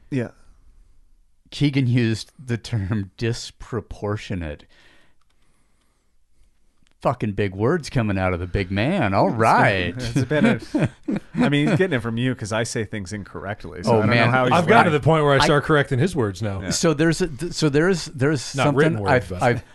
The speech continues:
Speaker 2: I got called out
Speaker 1: Oh,
Speaker 2: the
Speaker 1: yeah.
Speaker 2: other day
Speaker 1: Yeah.
Speaker 2: by someone said, "I feel like you're trolling me by, by not correcting Michael when he consistently uses this particular term."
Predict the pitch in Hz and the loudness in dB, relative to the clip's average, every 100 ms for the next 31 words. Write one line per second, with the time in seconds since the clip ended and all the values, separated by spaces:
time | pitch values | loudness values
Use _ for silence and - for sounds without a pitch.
0 | - 135 180 214 - 175 143 147 80 - | 0 2 2 -2 0 0 2 0 -2 -8
1 | _ _ - 123 113 113 98 87 71 - | _ _ -4 -2 2 2 2 -2 -6 -16
2 | - - - 117 110 - - 123 - 139 | -20 -20 -10 -8 -8 -10 -2 0 0 0
3 | 131 123 139 120 113 - _ _ _ _ | 0 0 2 2 0 -8 _ _ _ _
4 | _ - 135 143 - - 262 294 233 202 | _ 0 0 0 -6 0 2 2 0 0
5 | 202 - 180 - - 190 196 160 113 95 | -2 -2 -4 -4 0 2 4 2 0 0
6 | 90 82 92 120 _ _ - 113 113 131 | -2 -2 -6 -8 _ _ -6 0 0 0
7 | 117 117 123 120 110 107 120 139 175 196 | -4 -2 0 2 2 2 0 0 -4 -8
8 | - _ _ - - 170 156 147 - - | -20 _ _ -10 -4 0 2 0 -2 -4
9 | 143 123 117 123 120 107 98 101 104 98 | -2 0 0 -2 -2 -4 -2 -4 -2 -4
10 | 107 110 98 - 120 - 123 123 107 98 | -6 -6 -6 -6 -6 -6 -8 -6 -4 -4
11 | 101 92 95 - - - _ - 87 87 | -4 -4 -8 -10 -20 -20 _ -20 -10 -2
12 | 113 - 117 104 98 95 92 - 101 73 | -2 -2 -6 -4 -6 -4 -6 -4 -8 -8
13 | 82 | -14